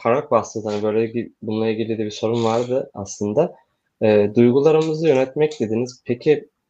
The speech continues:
şöyle de bir taraf var. E, bazen insanlar hayatlarında çok ciddi meseleler yaşıyor. İşte bunlar hani de, örnek vermeye gerekirse işte ne bileyim,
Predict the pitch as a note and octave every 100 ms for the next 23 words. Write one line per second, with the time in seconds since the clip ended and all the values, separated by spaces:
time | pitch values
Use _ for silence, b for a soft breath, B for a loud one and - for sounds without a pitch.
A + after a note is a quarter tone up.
0 | - _ - A#2 C3+ D3 D3 C#3 D3 -
1 | G#2 G2 - G#2+ G#2 A#2+ C3+ C#3+ C#3+ C#3
2 | A#2 A#2 C3 C3 C3 C3+ B2 B2 B2 B2+
3 | C3 B2 C3+ - B2+ - - - B2 A#2
4 | A2 A2+ A2+ A2+ G2 - - - G#2 G#2+
5 | G#2 G2+ F#2+ G#2+ G#2+ A2+ A2 A2 A2 A2
6 | A2 A2 A2 A2 B B - A2 G#2 G#2+
7 | - A2 - A2+ A2+ A2+ A2 G#2+